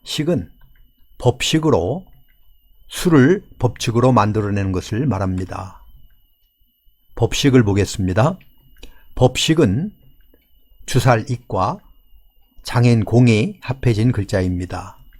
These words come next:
법식은 장행공은 뜻을 나타내고, 주살익은 살이 식으로 바뀌어 음을 나타내는 형성자입니다.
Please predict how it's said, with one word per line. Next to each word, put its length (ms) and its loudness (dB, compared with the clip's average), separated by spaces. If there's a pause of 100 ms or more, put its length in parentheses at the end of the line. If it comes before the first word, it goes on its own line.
(720)
법식은 760 2 (440)
장행공은 800 4 (260)
뜻을 280 0
나타내고, 680 2 (300)
주살익은 760 -2 (520)
살이 340 -4
식으로 400 -2
바뀌어 560 -6
음을 260 2
나타내는 560 -4
형성자입니다. 1120 -6